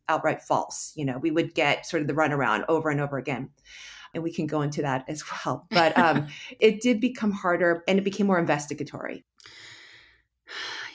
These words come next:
Speaker 2: Yeah. You know, Cecilia has been, honestly been doing this longer than I have. I don't think I tried to develop sources in Facebook until I moved here. In, realistically, like, twenty sixteen is when I first tried to develop sources.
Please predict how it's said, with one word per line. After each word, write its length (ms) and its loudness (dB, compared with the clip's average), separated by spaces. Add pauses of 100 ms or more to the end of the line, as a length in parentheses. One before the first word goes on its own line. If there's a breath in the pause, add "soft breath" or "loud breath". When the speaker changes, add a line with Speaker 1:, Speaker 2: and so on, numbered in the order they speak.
Speaker 2:
Yeah. 560 0 (100)
You 120 0
know, 160 2
Cecilia 400 4
has 100 2
been, 100 -4
honestly 260 2
been 140 -2
doing 200 -2
this 140 -4
longer 320 0
than 120 -2
I 100 2
have. 340 0
I 80 -4
don't 220 -2 (320)
think 160 -4
I 80 2
tried 440 0
to 60 -10
develop 380 -4
sources 420 -6
in 120 -6
Facebook 400 -6
until 180 -4
I 100 -2
moved 320 -4
here. 320 -8 (440 loud breath)
In, 420 0
realistically, 520 -2
like, 100 -10
twenty 180 -4
sixteen 480 -4
is 160 -2
when 100 -6
I 120 -4
first 340 -6
tried 340 -2
to 120 -4
develop 260 -2
sources. 320 -4